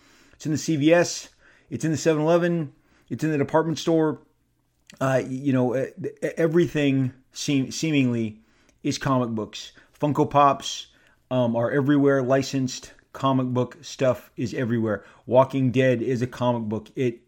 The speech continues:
counts. Um, you know, you can even go to the manga anime section where my, my, my kids will, you know, tell you how much better Attack on Titan and My Hero Academia are than all of the American stuff, which is funny because, uh,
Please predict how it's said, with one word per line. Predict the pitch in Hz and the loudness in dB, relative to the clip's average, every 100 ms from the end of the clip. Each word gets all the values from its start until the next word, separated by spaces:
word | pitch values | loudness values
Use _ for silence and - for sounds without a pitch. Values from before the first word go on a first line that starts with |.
| _ | _
counts. | - - 139 123 - - - - _ _ | -16 -4 -2 -2 -6 -18 -20 -20 _ _
Um, | 123 120 113 110 - | -2 0 0 -2 -2
you | 131 | -2
know, | 127 120 113 _ | 0 -2 -6 _
you | 127 | -8
can | 120 | 0
even | 139 139 | 2 2
go | 131 143 | 6 6
to | 135 | 6
the | 123 | 2
manga | 117 131 143 139 | 2 2 4 2
anime | 131 139 147 147 147 139 | 2 0 0 -2 -4 -6
section | - - 147 - 156 | -10 -4 -4 -2 -4
where | 139 | -2
my, | 113 113 | 0 -2
my, | 113 113 | -4 -4
my | 110 107 | -4 -6
kids | 107 143 131 | -4 -4 -2
will, | 120 113 107 - _ _ | -2 -4 -6 -20 _ _
you | 127 | -4
know, | 117 110 110 | -2 -4 -8
tell | - 127 | -4 -2
you | 131 123 | 0 0
how | 127 117 110 _ _ _ _ | 0 0 -4 _ _ _ _
much | 135 160 - - - | -2 -2 -4 -12 -12
better | 113 147 143 143 139 - _ _ _ _ _ - | 0 2 4 2 0 -6 _ _ _ _ _ -10
Attack | 120 143 131 123 - | -4 0 0 -2 -6
on | 131 123 | -6 -2
Titan | 131 123 127 | -2 -2 -2
and | 123 | 0
My | 123 | 0
Hero | 127 120 | 0 0
Academia | 117 110 117 117 117 | 0 -2 -4 -2 0
are | 117 117 | 0 0
than | 110 | -2
all | 107 120 117 113 | -4 -2 -2 -2
of | 117 107 | -4 -2
the | 110 110 117 | -2 -2 -2
American | 117 113 110 110 | -2 -2 -4 -8
stuff, | - 117 110 | -6 -8 -6
which | - | -12
is | 113 | -12
funny | - 120 113 | -10 -6 -4
because, | 107 107 101 | -4 -6 -6
uh, | 110 | -6